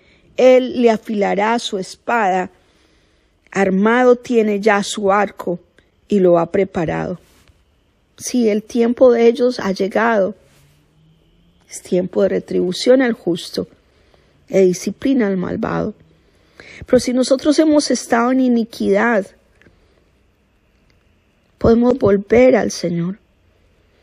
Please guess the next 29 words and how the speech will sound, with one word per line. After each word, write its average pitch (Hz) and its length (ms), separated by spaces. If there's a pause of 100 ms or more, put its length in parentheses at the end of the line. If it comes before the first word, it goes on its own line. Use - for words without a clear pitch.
(260)
y 214 80
apropiarnos 233 560
de 247 80
esa 240 220
sangre 233 500
preciosa 220 720
que - 160
Él 180 100
derramó 202 560
en 208 80
la 185 80
cruz. - 480 (1800)
Porque 220 300
el 220 80
inicuo 226 640
fue 202 220
ya 214 160
clavado, 208 800 (340)
fue - 160
vencido, 202 800 (260)
fue 214 200
sometido 208 800 (340)
debajo 190 460
de 180 80
sus - 260
pies. - 380
Y 208 40
Él 214 120
venció 233 560